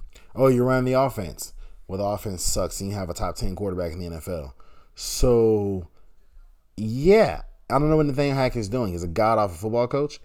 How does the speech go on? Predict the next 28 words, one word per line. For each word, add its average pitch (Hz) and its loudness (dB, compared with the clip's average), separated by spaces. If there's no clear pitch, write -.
Uh, 101 -4
he's, 107 -4
he's, 107 -2
he's 107 4
a 98 -2
bad 110 2
head 98 -4
coach. - -12
Pretty 151 2
solid 139 4
O 131 2
C. 127 0
Have 120 0
no 120 -4
complaints 113 -4
on 110 -4
him 107 -4
there. 110 -2
But 101 0
he 123 2
is 107 0
not 104 -6
an 92 -10
N 98 -8
F 95 -10
L 95 -4
head 87 -4
coach. 127 -2